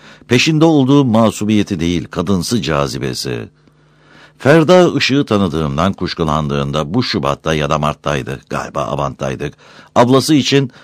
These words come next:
tanımlı bütünlüğü olan bir seçkinlikti demişti. Seçkinlik? Bu kavramın kapsadığı tanımın içine girmediğimi ima etmek istediğini hemen fark ettim.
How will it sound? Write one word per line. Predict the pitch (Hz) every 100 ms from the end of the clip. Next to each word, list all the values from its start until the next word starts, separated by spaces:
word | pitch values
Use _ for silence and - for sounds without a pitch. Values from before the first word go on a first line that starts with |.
| _ -
tanımlı | 139 175 170 170 143
bütünlüğü | 143 147 107 127
olan | 110 104 98 82
bir | 107
seçkinlikti | - 98 - 104 87 98 - 80
demişti. | 71 71 - - 64 57 _ _ _ _ _ _ _ -
Seçkinlik? | - 85 - 95 90 107 - _ _ _ _ _ _ _ _ _ -
Bu | 117
kavramın | 127 123 127 147
kapsadığı | 123 107 - 92 104
tanımın | - 95 92 117
içine | 95 - 90
girmediğimi | 82 98 107 76 69 73 85
ima | 73 95 85 104 82
etmek | - 85
istediğini | 80 78 69 78 82
hemen | 98 76
fark | 73 69 60
ettim. | 65 - 64 58